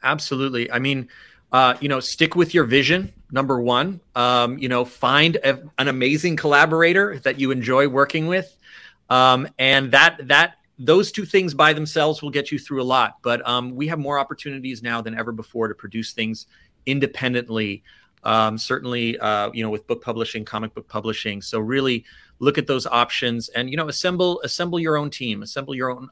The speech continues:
army of artists and, and collaborators. Um, that's like making a band, basically, um, that you wanna,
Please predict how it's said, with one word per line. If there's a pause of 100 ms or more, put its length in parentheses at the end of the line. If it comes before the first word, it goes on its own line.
army
of
artists
and,
and
collaborators. (420)
Um,
that's
like (180)
making
a
band,
basically,
um,
that
you
wanna,